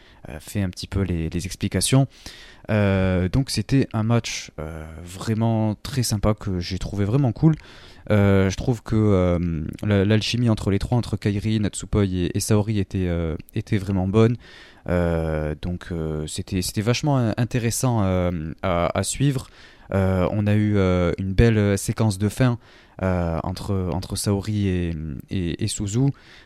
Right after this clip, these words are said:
Euh, et, euh, et ouais, c'était, la, la fin était un petit peu, euh, surprenante, euh, puisque on a Suzu qui, qui part pour faire ses, ses espèces de deux souplexes, euh, German suplex là, qu'elle fait à la fin.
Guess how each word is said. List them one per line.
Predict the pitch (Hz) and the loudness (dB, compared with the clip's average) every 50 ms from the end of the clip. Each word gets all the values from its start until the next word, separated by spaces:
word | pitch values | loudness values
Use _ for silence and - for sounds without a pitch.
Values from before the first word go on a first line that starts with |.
| - - - | -12 -4 0
Euh, | 107 101 98 95 95 92 90 90 87 85 82 - - - | 2 2 4 4 2 2 2 2 0 0 0 -2 -2 -2
et, | 110 110 113 110 107 | 0 2 4 4 4
euh, | 101 95 90 90 87 87 85 82 82 80 78 80 80 73 73 71 64 - - - - - _ _ | 4 2 2 2 2 2 0 0 0 0 0 0 -2 -2 -2 -4 -4 -6 -8 -12 -16 -18 _ _
et | - 101 92 92 92 92 92 90 90 | -4 -2 -2 0 0 0 -2 -2 -2
ouais, | 92 92 95 95 117 151 160 139 | -4 -4 -2 2 4 6 6 4
c'était, | - - 95 - 107 101 101 - - - - - - | 4 0 -2 0 0 0 0 0 -4 -14 -20 -8 -2
la, | 104 107 104 104 107 | 2 4 4 4 4
la | 113 120 | 2 2
fin | - - 160 | 2 2 2
était | 147 - - | 2 2 2
un | 131 117 | 0 0
petit | - - | 0 -2
peu, | - - 139 139 131 | 0 2 4 6 6
euh, | 117 113 104 104 | 6 6 6 4
surprenante, | - - - - - - 113 117 135 147 143 - - - - - - - - - | 2 0 -4 -2 0 2 4 4 4 4 2 0 -4 -14 -16 -20 -20 -10 -6 -4
euh, | 95 | -4
puisque | - - - - - - | -2 -2 -4 -4 -2 0
on | 123 123 127 107 101 101 | 2 4 4 4 4 4
a | 101 101 101 98 | 4 4 4 2
Suzu | 95 - - 107 110 123 | 2 -2 -4 -4 -4 -6
qui, | - - - 104 98 95 92 95 92 - | -8 -8 -8 -6 -6 -6 -6 -8 -10 -10
qui | - 107 104 | -10 -12 -4
part | - 123 123 110 - | 0 0 0 0 -2
pour | - - - - | -6 -10 -8 -4
faire | - 110 101 | -2 -2 -2
ses, | - - 107 104 101 98 | -2 -2 0 0 0 0
ses | 95 - - 101 95 | 0 -2 -4 -6 -6
espèces | 98 - - 113 104 98 | -6 -4 -2 -2 -2 0
de | 101 98 98 98 98 95 92 92 95 | 0 -2 0 0 0 0 -2 -4 -4
deux | 107 117 120 117 113 | -2 0 0 0 0
souplexes, | 107 - - 104 - 120 120 - - - | -2 -4 -8 -6 -4 -2 -2 -4 -4 -8
euh, | 98 98 98 95 98 95 92 95 | -8 -6 -4 -4 -4 -6 -6 -6
German | - 107 107 110 110 107 | -4 -2 -2 -2 -2 -4
suplex | - 95 - 123 120 - - | -4 -4 -2 -2 -2 0 -2
là, | 90 90 | -4 -4
qu'elle | - 98 90 | -4 -6 -4
fait | - - 98 | 0 0 2
à | 92 | 2
la | 90 | 2
fin. | 90 - 139 139 139 | 2 2 2 2 2